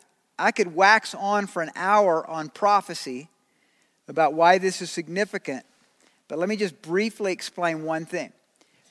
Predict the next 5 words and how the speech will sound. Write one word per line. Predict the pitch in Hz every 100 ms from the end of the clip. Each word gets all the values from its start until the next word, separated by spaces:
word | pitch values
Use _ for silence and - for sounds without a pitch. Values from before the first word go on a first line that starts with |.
| -
Prophecy | - 247 330 359 254 214 - 165 143 160 233 226 _ _ _ _ _ _
has | 196 208 190
a | 196 185 -
present | - 220 277 294 262 262 - _ _ _ -
tense | - 254 247 226 - -